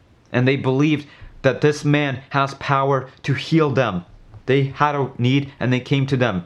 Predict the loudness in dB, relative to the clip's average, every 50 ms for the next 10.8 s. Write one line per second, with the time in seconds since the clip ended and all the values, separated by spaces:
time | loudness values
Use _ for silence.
0 | -8 -8 -4 -2 0 0 0 0 -2 -2 -2 -2 -2 0 -2 -2 -2 0 0 0
1 | 0 0 -2 -6 -6 -4 0 0 0 0 0 -4 -8 -14 _ _ _ _ _ _
2 | -14 -6 0 2 2 2 0 -4 -12 _ _ _ _ _ -6 -2 0 2 2 2
3 | 2 0 0 -2 -2 -2 -2 -2 -2 -2 -2 -2 0 0 0 -2 -4 -10 _ _
4 | _ _ _ _ _ _ _ _ _ _ _ -6 -6 -6 -4 -6 -8 -6 -6 -6
5 | -6 -4 -2 0 2 2 2 2 0 -2 0 0 0 -2 -4 -16 -20 -20 -20 _
6 | _ _ _ -6 -4 0 2 2 4 4 4 4 2 0 0 -2 -4 -6 -8 -10
7 | -4 -2 0 0 2 2 0 2 0 0 0 0 -2 0 0 0 0 0 2 0
8 | 0 0 -2 -10 -12 -4 0 0 0 2 2 0 0 0 0 0 0 0 0 0
9 | -2 0 0 0 -2 -4 -6 -12 _ -2 0 0 0 0 -2 -2 0 2 2 4
10 | 2 2 0 0 -2 -2 0 0 -2 -2 0 0 0 0 -2 -4